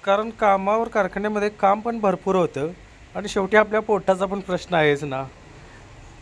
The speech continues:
त्यामुळे तर मित्रांनो, हरण्याची मी, ही भेट तुम्हाला कशी वाटली ही कमेंटमध्ये मला नक्की सांगा. चॅनलला सबस्क्राईब करा, शेअर करा. Thank you.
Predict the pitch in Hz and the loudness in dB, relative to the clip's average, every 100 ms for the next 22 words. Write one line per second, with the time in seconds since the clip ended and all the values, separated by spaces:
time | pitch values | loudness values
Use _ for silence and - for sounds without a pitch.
0 | - - 185 165 139 139 - - - - | -6 2 2 2 -4 -6 -12 -20 -20 -20
1 | - - - 226 226 226 233 233 240 214 | -20 -20 2 2 2 2 4 6 4 4
2 | 196 214 226 240 233 240 254 - - - | 2 0 0 -4 -6 -6 -10 -16 -20 -20
3 | - - - - - 160 226 220 226 233 | -20 -20 -20 -20 -14 -6 2 4 4 2
4 | 226 233 240 208 - 254 254 247 247 220 | 2 2 2 -2 -2 -4 -4 -4 -2 0
5 | 202 220 220 220 180 - 185 220 202 196 | 0 -2 0 0 -2 -6 -2 0 0 -4
6 | 220 240 202 180 190 - - - - - | -4 0 0 0 -4 -8 -20 -20 -20 -20
7 | - - 180 196 214 226 208 - - 214 | -4 4 4 4 0 0 -2 -4 -2 -2
8 | 220 190 185 180 - 196 196 196 170 147 | 0 0 -2 -6 -4 0 0 0 -2 -2
9 | 147 - - - - - - - - 196 | -4 -14 -20 -20 -20 -20 -20 -10 0 2
10 | 202 190 175 170 | 2 -2 -2 -4